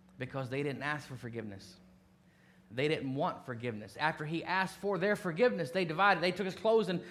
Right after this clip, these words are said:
they ripped his clothes off of him and, and divided his clothes up by gambling. They didn't want forgiveness. They didn't ask for it, but he gave it to them.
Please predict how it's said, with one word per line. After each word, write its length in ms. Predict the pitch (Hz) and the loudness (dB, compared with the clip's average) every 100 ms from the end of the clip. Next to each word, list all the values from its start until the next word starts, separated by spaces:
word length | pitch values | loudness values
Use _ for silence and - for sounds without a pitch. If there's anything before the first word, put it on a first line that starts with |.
| - | -6
they 120 | - 170 | 0 2
ripped 160 | 202 | 2
his 100 | 180 | 0
clothes 260 | - 226 226 | 2 4 6
off 180 | 196 196 | 6 6
of 100 | 190 | 4
him 100 | 185 | 0
and, 80 | |
and 160 | 180 175 | 0 0
divided 300 | 160 185 196 | 2 4 4
his 100 | 185 | 0
clothes 340 | - 220 226 | 2 2 4
up 320 | 165 - - - - - - - - - - - - - - | 2 0 -6 -18 -20 -20 -20 -20 -20 -20 -20 -20 -20 -10 2
by 140 | 180 | 4
gambling. 460 | 190 226 175 127 95 - - - - _ _ _ _ _ _ _ _ _ _ _ - | 4 4 2 0 -2 -12 -20 -20 -20 _ _ _ _ _ _ _ _ _ _ _ 2
They 120 | 208 | 10
didn't 240 | 233 233 | 10 10
want 220 | 233 269 | 6 6
forgiveness. 460 | - 208 190 151 127 | 4 2 2 2 0
They 100 | 147 | 0
didn't 180 | 147 139 | 0 2
ask 260 | 156 165 | 0 0
for 220 | - 208 240 | 0 4 4
it, 100 | 233 - - - - - - | 2 -6 -14 -20 -20 -20 2
but 140 | 196 | 6
he 200 | 196 240 | 6 4
gave 360 | 208 226 247 202 | 6 8 8 6
it 140 | 175 | -2
to 140 | - 185 | -2 -2
them. 220 | 123 104 | -2 -6